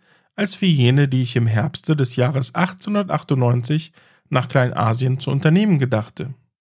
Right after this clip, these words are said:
Statt nach Kleinasien aber gelangte ich nach Indien, dank der Güte meines Großvaters, der durch eine Zuwendung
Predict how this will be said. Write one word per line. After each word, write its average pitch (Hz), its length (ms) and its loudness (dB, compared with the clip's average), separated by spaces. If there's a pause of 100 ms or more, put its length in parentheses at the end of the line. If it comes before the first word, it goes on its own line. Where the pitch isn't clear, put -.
(540)
Statt - 340 -2
nach 165 180 4
Kleinasien 151 720 0
aber 120 240 0
gelangte 131 440 0
ich 160 120 -2
nach 190 160 -2
Indien, 156 460 0 (420)
dank 131 220 -2
der 139 120 4
Güte 131 300 0
meines 135 240 2
Großvaters, 143 800 0 (240)
der 147 100 2
durch 156 280 2
eine 147 180 0
Zuwendung 156 840 0